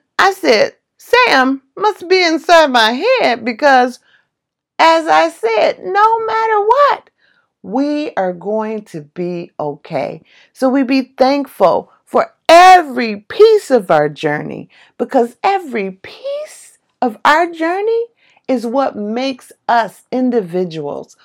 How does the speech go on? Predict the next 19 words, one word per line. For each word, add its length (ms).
what 240
makes 480
us 400
who 500
we 160
need 300
to 120
be. 520
So 800
don't 360
waste 580
any 340
time 680
talking 720
about 720
what 720
is 560
happening 960
and 260